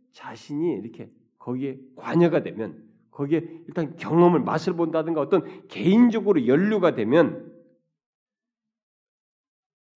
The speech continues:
당사자들은 그-, 그것을 주로 기적으로 묘사하고 싶어 합니다. 기적으로 말하거나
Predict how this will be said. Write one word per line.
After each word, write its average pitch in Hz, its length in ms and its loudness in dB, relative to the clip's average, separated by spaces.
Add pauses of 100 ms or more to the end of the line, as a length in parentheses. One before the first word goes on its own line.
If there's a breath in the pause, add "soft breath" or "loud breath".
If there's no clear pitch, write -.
당사자들은 113 800 -8 (600)
그-, - 120 -20 (100)
그것을 131 540 -6
주로 160 440 -4 (680)
기적으로 127 540 -4
묘사하고 107 580 -10
싶어 - 240 -20
합니다. - 360 -20 (2250)
기적으로 147 560 -4
말하거나 113 680 -6